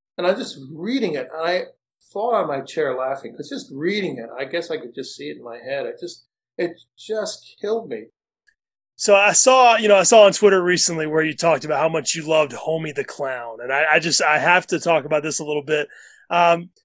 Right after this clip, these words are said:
Speaker 2: what are some things about working on that episode that you, that you really loved, aside from, you know,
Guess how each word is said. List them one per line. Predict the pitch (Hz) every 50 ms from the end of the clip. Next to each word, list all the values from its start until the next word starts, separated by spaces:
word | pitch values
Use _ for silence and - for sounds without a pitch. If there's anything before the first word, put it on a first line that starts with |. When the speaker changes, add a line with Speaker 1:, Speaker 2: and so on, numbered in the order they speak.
| _ _ _ _ _ -
Speaker 2:
what | 180 214 269 320
are | 269
some | - 277 233
things | 185 240 226 220 175 190
about | 151 139 165 165 165 175 160 160
working | 151 170 180 170 - 175 165
on | 160 160 165 165
that | 165 165 165 160
episode | 160 160 170 160 - - 180 180 185 190 160
that | 160 156
you, | 156 160 165 160 160 165 170 147
that | 156 147 - -
you | 170 151
really | 165 165 165 156
loved, | 151 151 156 156 165 180 175 165
aside | 170 - - - 170 170 170 165 160 -
from, | - 160 156 151 147 143 143
you | 151 147
know, | 139 123 120 -